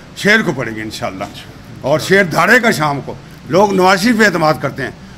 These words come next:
इस करप्ट हुकूमत से लोग तंग हैं। ये अजाब इलाही है पाकिस्तान पर और पाकिस्तानी अवाम पर। कौम को, इस मुल्क को आज़ाद करे।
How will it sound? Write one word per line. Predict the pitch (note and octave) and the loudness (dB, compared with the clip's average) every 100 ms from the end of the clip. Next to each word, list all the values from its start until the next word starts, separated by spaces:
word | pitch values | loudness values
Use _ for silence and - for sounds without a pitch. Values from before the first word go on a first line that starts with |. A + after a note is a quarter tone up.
| - - | -12 -6
इस | E3 | -6
करप्ट | - F#3 G#3 F#3+ | -2 0 2 0
हुकूमत | D#3+ F#3+ F#3 | 0 0 0
से | A#3 | 0
लोग | G#3 G#3+ | 0 0
तंग | G#3+ A#3+ G#3+ | 2 2 2
हैं। | C#3+ - - - | -2 -6 -18 -4
ये | F3 | 2
अजाब | G3 F#3 G3 A3 | 4 6 4 4
इलाही | A3 G#3 A#3+ B3+ | 4 4 4 4
है | G3 - - - | 2 0 -6 -2
पाकिस्तान | E3+ F#3 F#3+ G3 | 0 0 0 2
पर | F#3+ F#3 - - - | 2 0 -2 -12 -8
और | E3+ | -2
पाकिस्तानी | D3+ E3+ F3+ F3 F#3 | 0 0 0 2 2
अवाम | E3 D#3+ D#3 | 2 2 0
पर। | A#2 - - - | -4 -6 -12 -2
कौम | G3+ G#3+ A3 | 4 4 4
को, | G#3+ | 2
इस | D#3 | 0
मुल्क | F3 A#3 | 0 2
को | G3+ | 2
आज़ाद | E3 B2+ B2+ | 0 -2 -4
करे। | B2 | -6